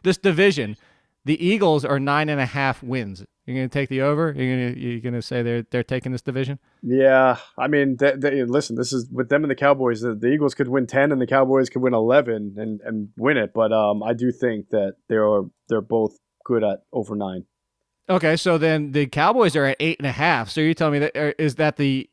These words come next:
Speaker 1: is that the more appealing bet of the two? Is the eight and a half on the Cowboys then?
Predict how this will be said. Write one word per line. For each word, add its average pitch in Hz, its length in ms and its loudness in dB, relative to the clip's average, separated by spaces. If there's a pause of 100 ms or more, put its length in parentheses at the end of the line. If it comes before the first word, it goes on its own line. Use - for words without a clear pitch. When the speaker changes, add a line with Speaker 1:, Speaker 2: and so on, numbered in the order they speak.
Speaker 1:
is 120 220 -6
that 165 120 0
the 180 80 -4
more 165 200 2
appealing 220 680 0
bet 180 300 2
of 170 100 -6
the 170 80 -2
two? 185 340 2
Is 160 200 -2
the 139 80 -2
eight 143 140 -2
and 143 80 -4
a 139 40 0
half 143 160 0
on 143 60 -8
the 131 80 -6
Cowboys 160 400 -2
then? 190 200 -4